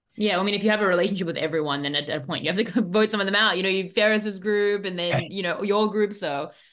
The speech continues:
Speaker 1: there's, you know, not a lot of
Speaker 2: Exactly.
Speaker 1: options left. I, just
Speaker 2: Yeah.
Speaker 1: last question. You had, you were on the other side of one of the biggest twists I think the show has ever seen. You had to play your idol. You lost, you know, many
Speaker 2: Mm-hmm.
Speaker 1: votes from your alliance, including your own.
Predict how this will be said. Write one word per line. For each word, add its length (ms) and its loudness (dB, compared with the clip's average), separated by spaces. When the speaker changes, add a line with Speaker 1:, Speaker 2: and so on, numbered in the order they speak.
Speaker 1:
there's, 220 -2
you 80 2
know, 120 0
not 160 2
a 40 2
lot 100 6
of 60 2
Speaker 2:
Exactly. 140 0
Speaker 1:
options 300 -8
left. 300 -4
I, 140 2
just 220 2
Speaker 2:
Yeah. 80 6
Speaker 1:
last 180 2
question. 520 0
You 320 0
had, 340 0
you 160 -2
were 80 4
on 160 2
the 120 0
other 260 0
side 480 -2
of 240 -4
one 180 -4
of 240 -4
the 160 -6
biggest 400 -4
twists 280 -6
I 60 -4
think 180 -6
the 60 0
show 200 0
has 160 -2
ever 440 2
seen. 520 -4
You 40 2
had 80 -2
to 60 -2
play 220 4
your 180 6
idol. 520 2
You 540 2
lost, 460 -2
you 140 -6
know, 400 0
many 400 2
Speaker 2:
Mm-hmm. 80 -2
Speaker 1:
votes 560 -2
from 160 0
your 160 2
alliance, 500 2
including 400 0
your 220 0
own. 340 0